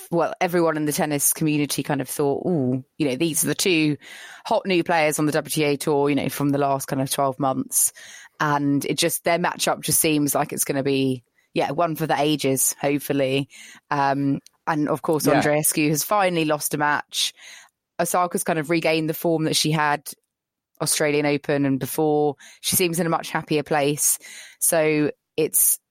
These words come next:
Speaker 1: well, it's gonna look tasty for the rest of the year. You know, you've got the W T A finals in Shenzhen. You know, they could very well meet, uh, you know, several times still in this, in this season and beyond.
Speaker 2: You know, I,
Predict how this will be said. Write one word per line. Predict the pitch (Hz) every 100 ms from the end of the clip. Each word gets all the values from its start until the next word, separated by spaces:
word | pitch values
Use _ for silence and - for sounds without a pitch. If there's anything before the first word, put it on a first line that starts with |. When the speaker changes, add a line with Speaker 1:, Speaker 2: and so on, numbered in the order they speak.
| _
Speaker 1:
well, | 220 151
it's | 233
gonna | -
look | 381 247
tasty | 247 277 - 196
for | 160
the |
rest | 180 185 -
of |
the | 156
year. | 196 147
You | 151
know, | 156
you've | 143
got | - -
the |
W | 175 180 170
T | - 156
A | 151
finals | - 196 190 185 175
in | 165
Shenzhen. | - 175 175 170 175 165 165 165 160 - - - - _ _
You | 175 147
know, | 147
they | - 190
could | 247
very | 180 220 220
well | 220 208 208
meet, | 214 208 - 170 - -
uh, | 180 180 175 180 -
you | 202 180
know, |
several | 165 208 196 190
times | 214 190 185 190 -
still | - 185 190 202 -
in | 180 180
this, | 175 - -
in | - 170
this | 170
season | - 165 180 180 175 180 180 - _ _ _ -
and | 175
beyond. | 170 160 196 160 135 147 - _ _ _ _ _ _ _
Speaker 2:
You | 143
know, | 123 110 -
I, | 139